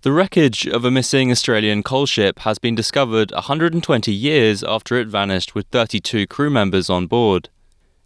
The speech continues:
The S S Nemesis left Newcastle for Melbourne loaded with coal on the eighth of July nineteen oh four, but then sank in a storm. More than a century later, the C S I R O says it has stumbled across the wreck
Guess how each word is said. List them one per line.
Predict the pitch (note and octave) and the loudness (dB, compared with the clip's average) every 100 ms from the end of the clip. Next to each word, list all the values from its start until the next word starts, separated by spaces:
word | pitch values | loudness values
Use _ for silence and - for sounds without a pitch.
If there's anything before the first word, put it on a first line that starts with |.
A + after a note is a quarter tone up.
| _ | _
The | B2+ C#3+ | -4 -4
S | D3 D3 | -2 0
S | B2+ B2+ | 0 2
Nemesis | D3 D#3+ D3 A2+ G#2 - | 2 2 2 2 2 0
left | A#2 - | -2 -2
Newcastle | C#3 D#3 C3+ G#2+ - G2+ | -2 -2 -2 -2 0 0
for | G#2 | 0
Melbourne | G#2+ D3 B2 F#2+ F#2+ F#2+ | 0 0 2 0 0 0
loaded | G2+ G2+ G#2 | -2 -2 -2
with | G2+ - | -4 -6
coal | - D3+ A#2 G2+ - | -2 0 2 0 -2
on | G#2+ G#2+ | -2 -2
the | G2+ | -2
eighth | A2 - | -6 -6
of | |
July | - D3 G#2 F#2+ | -4 -2 0 0
nineteen | G2 F#2+ G2 | 0 -2 -2
oh | F#2 | -4
four, | F2 C3 B2 F#2+ F2+ _ _ _ - | -2 0 2 0 -2 _ _ _ -8
but | A2 | 0
then | A#2+ A#2 | 0 0
sank | - C#3+ A2 | -2 -2 -2
in | F#2+ | -2
a | |
storm. | F#2 - A2+ G2 E2+ F2 _ _ _ - | -2 2 2 2 -2 -10 _ _ _ -2
More | C3+ | 0
than | C#3 | 0
a | C#3 | 0
century | - F3+ - C#3+ | 0 -2 0 0
later, | C#3 D3 - F#2+ F2 G2 | 2 0 0 0 0 -4
the | - | -8
C | G2+ C#3 C#3+ | -2 0 0
S | D3 | 0
I | C3+ C3 | 0 2
R | C3 A#2+ | 2 2
O | A2+ F#2 F#2+ | 2 2 2
says | - G#2+ A2 | 2 -2 -2
it | C3 | -4
has | B2+ | -6
stumbled | - D3 C#3+ G#2 G2 | -2 -2 2 2 2
across | - F#2+ | -2 -4
the | - F#2+ | -2 -2
wreck | A#2 G#2+ - | 0 -2 -6